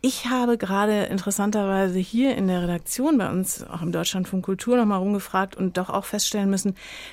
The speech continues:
dass die Jüngeren, gerade Kolleginnen, meine Leidenschaft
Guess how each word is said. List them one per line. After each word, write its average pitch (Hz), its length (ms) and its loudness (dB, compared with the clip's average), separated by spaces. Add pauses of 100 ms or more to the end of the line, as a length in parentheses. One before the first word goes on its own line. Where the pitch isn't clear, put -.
dass 185 220 0
die 175 360 -4
Jüngeren, 170 800 4
gerade 180 320 0
Kolleginnen, 190 1160 4 (340)
meine 185 320 4
Leidenschaft 240 720 2